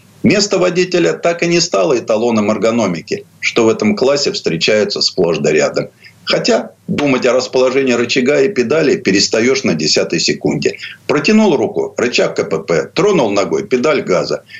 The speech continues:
Все органы управления работают с минимальными усилиями.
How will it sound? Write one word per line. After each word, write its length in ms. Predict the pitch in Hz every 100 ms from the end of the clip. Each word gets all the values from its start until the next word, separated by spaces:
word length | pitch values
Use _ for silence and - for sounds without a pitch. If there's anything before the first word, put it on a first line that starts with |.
| - -
Все 320 | - 156 156
органы 520 | - 147 135 127 131
управления 680 | 131 - 143 180 180 120 85
работают 520 | 101 165 165 120 104
с 100 | -
минимальными 640 | 113 113 113 139 127 117 98
усилиями. 720 | 127 - 82 80 73 71